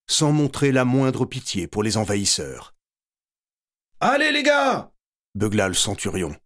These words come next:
Encore un effort ! Appuyez vos épaules contre le chariot !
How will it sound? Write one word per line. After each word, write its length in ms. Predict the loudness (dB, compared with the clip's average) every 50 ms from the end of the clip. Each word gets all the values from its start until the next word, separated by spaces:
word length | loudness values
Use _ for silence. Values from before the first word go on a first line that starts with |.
| _ _ _ _ _ _ _
Encore 440 | 0 2 2 2 2 2 2 2 2
un 80 | 2 0
effort ! 640 | 0 0 0 2 2 4 2 2 0 -4 -12 -18 _ _ _ _ _ _ _ _ _ _ _ _ _ _ -2
Appuyez 360 | -2 -2 2 2 2 2 2
vos 120 | 2 2
épaules 320 | 0 0 0 0 0 0 0
contre 240 | 0 -2 0 0 0
le 80 | 0 2
chariot ! 580 | 0 0 0 2 2 2 2 0 -2 -4 _